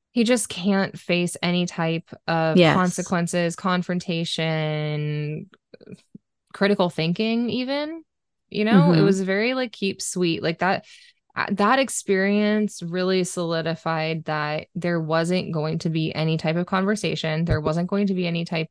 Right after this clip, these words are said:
Speaker 1: of pushback. You weren't gonna question anything because he'll, he'll just leave.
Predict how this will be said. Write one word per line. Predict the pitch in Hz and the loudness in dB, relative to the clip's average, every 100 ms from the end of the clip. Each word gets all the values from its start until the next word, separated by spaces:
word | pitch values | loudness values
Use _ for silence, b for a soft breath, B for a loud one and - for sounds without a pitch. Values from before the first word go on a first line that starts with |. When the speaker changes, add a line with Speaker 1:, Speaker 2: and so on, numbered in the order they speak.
| - | -8
Speaker 1:
of | 165 | -10
pushback. | - 180 - 180 180 185 - b b b b - | -2 -2 0 -2 0 -4 -10 b b b b -4
You | 185 185 | 2 4
weren't | 185 196 | 4 4
gonna | 202 185 | 2 0
question | - 185 - 190 | 0 0 0 0
anything | 185 180 180 180 175 170 165 - b b b _ _ - | 2 2 0 0 0 -2 -4 -6 b b b _ _ -4
because | 208 202 220 202 | -2 2 2 6
he'll, | 208 | 6
he'll | 208 220 | 8 6
just | 214 | 4
leave. | 262 202 180 - | 2 0 -2 -10